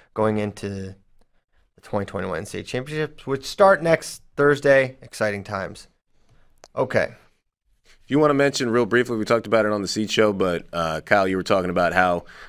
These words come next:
Speaker 2: uh, the teams are getting there a day early and they have to pass tests
Speaker 1: Oh, yeah.
Speaker 2: to, to wrestle, and how, uh, nerve-wracking that time is gonna be. I mean, you go this far, you ma-, you did everything you, you possibly could, made all the sacrifices, and then one failed test away from it all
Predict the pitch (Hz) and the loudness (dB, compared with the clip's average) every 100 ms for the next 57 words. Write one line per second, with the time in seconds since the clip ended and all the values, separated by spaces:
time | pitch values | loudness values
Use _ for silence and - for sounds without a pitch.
0 | - - 87 80 78 - 113 98 87 101 | -14 0 2 2 0 2 2 2 4 4
1 | 95 98 95 92 92 80 92 95 98 92 | 4 2 2 2 0 0 -2 0 0 0
2 | 85 87 90 92 107 - 92 92 - - | -2 -2 -2 -2 -4 -2 0 0 -2 0
3 | 90 107 - - - 110 110 104 101 76 | 0 0 -6 -8 -8 -8 -8 -6 -6 -4
4 | - 92 85 78 - 98 80 92 - 110 | -2 0 0 -4 -6 -4 2 2 4 2
5 | 101 85 - 98 95 92 87 - - 85 | 0 -4 2 4 4 2 -4 -8 -2 0
6 | 80 82 92 123 147 92 82 87 78 80 | 0 0 2 4 4 0 0 -2 -8 -8
7 | - 120 101 80 78 73 110 120 80 80 | -2 -2 -2 -6 -8 -4 -2 -2 -4 -6
8 | 85 101 85 120 - 95 92 107 95 85 | 0 0 2 0 0 0 2 2 -2 -4
9 | 92 87 90 87 101 117 101 101 95 90 | -6 -4 -2 0 2 0 -2 -4 -4 -6
10 | 87 - _ _ _ 90 107 101 90 90 | -12 -16 _ _ _ 0 4 4 2 -4
11 | 95 95 92 95 95 - 98 107 87 82 | 0 2 2 0 0 0 0 0 -2 -4
12 | 80 82 82 82 82 82 90 - 85 80 | -4 -6 -6 -6 -6 -4 -4 -2 -4 -2
13 | 90 87 85 85 87 - 78 76 85 82 | -4 -4 -4 -4 -4 -4 -8 -6 -4 -4